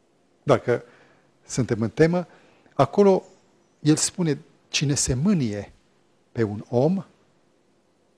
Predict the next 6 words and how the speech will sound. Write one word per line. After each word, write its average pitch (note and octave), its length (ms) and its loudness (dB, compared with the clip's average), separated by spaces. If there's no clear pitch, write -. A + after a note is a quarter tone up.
continuați, B2 720 -4
„l-a A#2+ 140 -2
și - 140 -6
omorât.” A2+ 460 -6
Mânia, G#3+ 580 10
supărarea, D#3 920 6